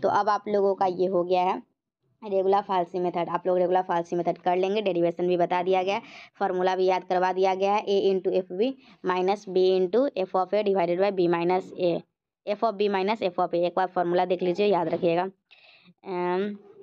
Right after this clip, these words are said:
Newton, sorry, regular फाल्सी method, regular फाल्सी method, हाँ, formula क्या है, A into, चलिए अब हम लोगों का last है Newton रैप्सन मेथड। Newton रैप्सन method करके हम लोग complete करेंगे।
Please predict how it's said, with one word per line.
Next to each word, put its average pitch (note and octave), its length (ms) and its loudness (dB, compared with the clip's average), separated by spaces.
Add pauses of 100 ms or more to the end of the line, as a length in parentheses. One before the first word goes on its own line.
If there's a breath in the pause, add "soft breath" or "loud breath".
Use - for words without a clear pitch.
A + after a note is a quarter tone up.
(200)
Newton, F#3 920 0 (180)
sorry, F#3 220 2
regular F#3+ 300 2
फाल्सी F#3 340 -4
method, E3+ 300 0 (400 loud breath)
regular F#3+ 320 2
फाल्सी F#3 320 -2
method, F#3 520 0
हाँ, E3 160 -2 (320 loud breath)
formula F#3+ 360 0
क्या G3 160 -2
है, G#3+ 160 -2
A G#3 240 0
into, G3+ 340 0 (520)
चलिए C4 300 4
अब B3+ 160 0
हम B3 160 2
लोगों B3+ 280 2
का B3+ 140 2
last A3+ 400 0
है C4+ 100 -2
Newton A#3 340 0
रैप्सन A3 360 0
मेथड। B3+ 340 2
Newton G#3 300 4
रैप्सन G#3+ 340 0
method A3 400 2
करके A3 240 -2
हम G#3+ 160 -2
लोग A3 140 2
complete A#3+ 460 0
करेंगे। F3+ 380 -4